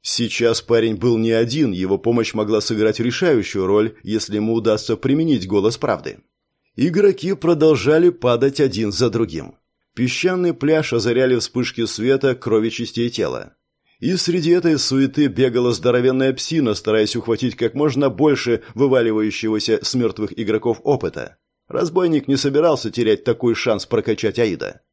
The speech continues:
Сейчас никому не будет до него дела, а даже если и после боя кто-то будет возмущаться, то такие претензии парень даже не собирался слушать. Стычки длились почти двадцать минут, когда ему пришли координаты,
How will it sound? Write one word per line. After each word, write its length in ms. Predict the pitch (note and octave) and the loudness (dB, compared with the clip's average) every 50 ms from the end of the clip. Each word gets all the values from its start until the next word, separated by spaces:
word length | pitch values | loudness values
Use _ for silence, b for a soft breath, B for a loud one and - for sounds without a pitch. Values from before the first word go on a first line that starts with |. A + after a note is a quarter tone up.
| _ _ _ _ _ _ - | _ _ _ _ _ _ -10
Сейчас 520 | - - F#3+ F#3 - A3 G#3 G#3 G3+ - | -8 -6 -6 -4 0 0 0 0 0 0
никому 360 | F3+ F3+ E3+ - E3+ E3+ E3+ | 0 0 2 2 2 2 2
не 120 | D#3+ D#3 D#3 | 2 2 2
будет 340 | C#3+ D#3 D3+ C3+ D3 B2+ | 4 2 2 2 2 2
до 80 | B2 C3+ | 2 4
него 260 | C#3 C#3 C3+ C3+ D3 | 4 4 4 2 2
дела, 560 | C#3 B2 D#3+ D#3+ C#3+ A#2 G#2 F#2 F2+ E2+ - - | 2 2 4 4 4 4 4 2 0 -2 -2 -2
а 120 | - A2 | -2 0
даже 260 | A2 B2 A#2 F#2+ G#2+ | 2 2 0 0 0
если 320 | A#2 A#2 A#2 A2 - A2+ A#2 | -2 -2 -2 -2 0 0 0
и 60 | A#2 | 0
после 340 | - A2 A#2 - - A2 A#2+ | 0 0 -2 0 0 -2 -2
боя 260 | F#2 A2 B2 A2+ G#2 | 0 2 2 2 2
кто-то 320 | F#2+ - - B2 - A#2 | 2 0 -2 -2 0 0
будет 300 | G#2+ F#2 A#2+ G#2 G#2+ F#2+ | 0 0 -2 -2 -2 -2
возмущаться, 840 | G2 G#2 G2 F#2 A2 G#2 - - D#3 D3+ D3 - - A#2+ A2 b b b b - | -2 -2 -2 -2 -2 -4 -2 -2 0 0 0 0 0 -2 -2 b b b b -8
то 140 | - G3 | -6 -4
такие 320 | E3+ E3 E3 - F3 E3 C3 | -4 -4 -4 -2 -2 -2 -2
претензии 520 | C3 C#3 C#3 C#3 D3+ D3 C#3+ B2 A#2 B2+ | -2 -2 -2 0 0 0 0 0 0 -2
парень 380 | A#2+ - - B2+ B2 A#2+ A2+ G2+ | -2 0 0 0 0 0 0 0
даже 280 | B2 B2 G2 G#2 A#2+ - | 0 0 0 0 -2 -2
не 200 | A2+ C#3 D#3 C#3 | 0 0 0 0
собирался 680 | - - C#3+ C3+ A#2+ C3+ C3+ B2 A2 G#2+ - - A#2+ | 0 0 -2 0 0 2 2 2 2 2 0 -2 -4
слушать. 500 | - C3 A2+ G2 - - - - - - _ _ _ _ _ _ _ _ _ _ _ _ | -2 -2 -2 -2 -4 -6 -12 -18 -20 -20 _ _ _ _ _ _ _ _ _ _ _ _
Стычки 560 | - - - - F#3+ G#3+ F3 - - - F3 | -8 -8 -6 -4 -4 -4 -4 -4 -2 -2 -2
длились 480 | E3 A#2 B2+ D3+ F3+ F#3+ F3+ F#3+ F3+ - | 0 0 0 0 0 0 0 -2 -4 -2
почти 400 | - B2+ C3+ B2+ - - - F3 | 0 0 0 0 -2 -4 -6 -6
двадцать 540 | D3 A2 F#2+ C3 C#3 C3+ - D#3 C#3 - D#3+ | -4 -2 0 0 0 0 -2 -4 -4 -2 -2
минут, 340 | D#3+ D#3 D3+ A#2+ G#2 - | -2 0 0 0 -2 -2
когда 300 | - A#2 G#2+ G2+ A2+ A2+ | -2 -4 -2 0 0 0
ему 160 | A2+ A2+ A2 - | 0 0 -2 -4
пришли 360 | - A#2+ A2+ - - A#2+ A2 | -4 -6 -6 -4 -4 -6 -4
координаты, 760 | - A#2+ A2 G#2+ G#2 E2+ A#2 A#2 B2+ C3 C3 - B2+ A2 B | 0 0 0 0 0 -2 -2 0 0 0 0 0 0 -2 B